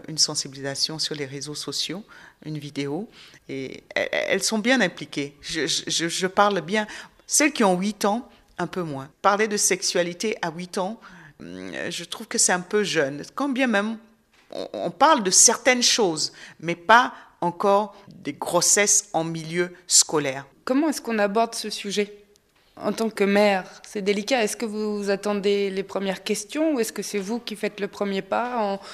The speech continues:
Speaker 2: en mettant des mots, peut-être des mots un peu crus ou des mots un peu précis sur des choses encore, euh, largement tabous ?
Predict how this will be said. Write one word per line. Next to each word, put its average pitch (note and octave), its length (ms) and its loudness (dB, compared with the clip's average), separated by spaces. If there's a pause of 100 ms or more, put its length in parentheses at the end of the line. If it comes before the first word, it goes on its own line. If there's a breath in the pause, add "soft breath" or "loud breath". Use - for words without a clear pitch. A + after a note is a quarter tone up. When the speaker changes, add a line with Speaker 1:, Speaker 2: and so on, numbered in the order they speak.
(260 loud breath)
Speaker 2:
en G3 60 -2
mettant F#3+ 320 0
des F#3 180 0
mots, A3+ 320 2
peut-être B3 320 -4
des G3+ 100 -2
mots G3+ 440 0
un F#3 100 -2
peu G3+ 440 -4
crus C4 440 -2
ou A#3+ 160 -4
des F#3+ 160 -4
mots G3+ 340 -4
un F#3+ 100 -6
peu G3 460 -4 (120)
précis A3+ 580 -8
sur G3 240 -8
des F3+ 140 -6
choses G#3+ 280 -6
encore, F#3+ 380 -2
euh, F#3+ 180 0 (540 loud breath)
largement F#3 560 -4
tabous ? G#3+ 480 -2